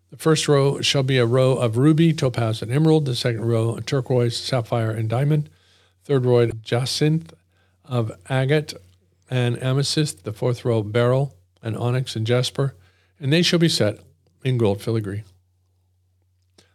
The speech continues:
The stones shall be according to the names of the sons of Israel, twelve according to their names. They shall be the engravings of a seal, each according to the name of the twelve tribes.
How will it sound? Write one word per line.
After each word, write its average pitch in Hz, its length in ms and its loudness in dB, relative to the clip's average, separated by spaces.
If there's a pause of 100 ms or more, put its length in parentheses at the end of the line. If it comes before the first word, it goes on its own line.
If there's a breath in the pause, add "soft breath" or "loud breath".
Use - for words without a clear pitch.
The 135 80 -14
stones 143 360 0
shall 151 100 0
be 135 100 2
according 143 440 0
to 147 60 0
the 143 100 2
names 156 320 4
of 147 60 0
the 147 60 0
sons 117 260 0
of 113 100 0
Israel, 151 280 4
twelve 156 360 2
according 139 380 0
to 123 80 -10
their 113 120 0
names. 143 400 0 (560 soft breath)
They 143 140 0
shall 139 200 2
be 120 420 0 (540)
the 123 380 -4
engravings 117 640 0
of 117 260 -2
a 127 140 0
seal, 160 720 2 (340 soft breath)
each 170 220 0
according 123 440 0
to 131 100 -4
the 139 80 -2
name 104 320 -2
of 117 80 -2
the 131 80 -2
twelve 98 320 -8
tribes. 104 560 -6